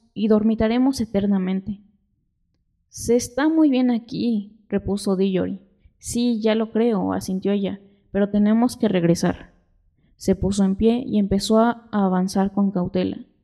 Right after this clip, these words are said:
en dirección al conejillo de indias, pero entonces cambió de idea. "Podríamos dejar el conejillo aquí", dijo. "Es feliz en este sitio,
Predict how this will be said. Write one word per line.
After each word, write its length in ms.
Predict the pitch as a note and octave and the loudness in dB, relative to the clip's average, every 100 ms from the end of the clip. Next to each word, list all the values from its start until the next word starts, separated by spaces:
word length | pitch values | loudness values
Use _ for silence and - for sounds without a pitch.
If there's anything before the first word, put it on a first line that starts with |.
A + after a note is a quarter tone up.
| _ _ _ | _ _ _
en 140 | G3 | 2
dirección 420 | F#3+ F3+ F3+ F#3+ F#3+ | 4 4 0 0 0
al 120 | F#3 | 0
conejillo 520 | F#3 F#3 - F3 F3+ | 0 -2 -2 0 2
de 100 | F3 | 2
indias, 540 | G3+ G3+ F#3+ G3+ - _ _ _ _ - | 2 0 -2 -6 -12 _ _ _ _ 0
pero 120 | G#3+ | 2
entonces 420 | G#3+ A3+ A#3+ C4+ | 2 2 -2 -2
cambió 300 | A3+ F#3+ F#3 | -2 0 2
de 80 | F3 | 2
idea. 400 | F3+ G3 F#3+ F#3+ - _ _ _ _ _ - | 2 0 0 -6 -16 _ _ _ _ _ -4
"Podríamos 540 | G3 F#3+ G3+ A#3 C4 | 0 2 2 0 0
dejar 380 | A#3+ A3 G3+ G3+ | -2 -2 -2 0
el 120 | G#3 | 0
conejillo 420 | G3 F3+ F#3 F3+ | -2 -4 -2 -2
aquí", 440 | F3 - A#3 A3 - _ | -2 -4 -6 -6 -12 _
dijo. 400 | - G3 G3 F#3+ - _ - | -6 -6 -6 -10 -14 _ -10
"Es 180 | A#3 - | -8 -2
feliz 440 | C4+ B3 B3+ - | 0 2 -2 -4
en 160 | - G3+ | -2 0
este 200 | G3+ G3 | 0 -2
sitio, 380 | G#3 A3 F#3 G3 | -4 -4 -4 -8